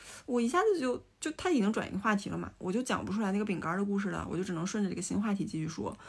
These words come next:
我说：“我会打，但是不会算分儿。”他又不回答这个问题，他说：“那你周末干啥呀？”然后我就想，是不是要约我打麻将吧？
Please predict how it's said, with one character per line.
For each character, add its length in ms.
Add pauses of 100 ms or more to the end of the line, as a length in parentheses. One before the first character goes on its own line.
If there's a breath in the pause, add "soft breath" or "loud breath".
(180 loud breath)
我 100
说 140
：“我 40
会 180
打， 300
但 100
是 60
不 120
会 120
算 280
分 160
儿。” 200 (760 loud breath)
他 140
又 100
不 100
回 100
答 140
这 100
个 80
问 140
题， 100
他 100
说 140
：“那 60
你 100
周 160
末 160
干 200
啥 140
呀？” 200 (480 soft breath)
然 120
后 80
我 120
就 100
想， 260
是 80
不 80
是 60
要 80
约 100
我 120
打 120
麻 200
将 200
吧？ 200